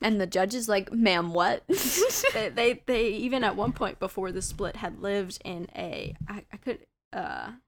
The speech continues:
Speaker 2: some sort of camper
Speaker 1: Okay.
Speaker 2: outside. I don't know, <laughs> R V trailer. But they parked it, they wouldn't sleep in the building.
Speaker 1: That's
Speaker 2: Like,
Speaker 1: crazy.
Speaker 2: they had to stay outside because so much would happen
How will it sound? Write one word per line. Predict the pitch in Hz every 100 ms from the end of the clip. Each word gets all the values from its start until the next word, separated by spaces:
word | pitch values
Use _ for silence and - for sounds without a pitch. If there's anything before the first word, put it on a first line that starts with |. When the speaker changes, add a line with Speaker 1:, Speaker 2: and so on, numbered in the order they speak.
| _ _ _ _ _ _ _ -
Speaker 2:
some | 247
sort | 240 202
of | -
camper | - 202 - - - _ _ -
Speaker 1:
Okay. | 214
Speaker 2:
outside. | 196 190 - - 101 101 - -
I | 349
don't | 190
know, | -
<laughs> | -
R | 190 185
V | 196 180
trailer. | 175 - 180 170 170 - _
But | - 196
they | 208
parked | 208 208 208
it, | 208 -
they | 208 226
wouldn't | 233 214
sleep | - 190 175
in | 175
the |
building. | - 110 - 71 202 220
Speaker 1:
That's | 214
Speaker 2:
Like, | 190
Speaker 1:
crazy. | 202 208 196 196
Speaker 2:
they | 185 170 170 185
had | 202 -
to | 208
stay | - 143
outside | 135 - - -
because | 226 180
so | - 196
much | 180 170
would | 190 -
happen | - - 190 196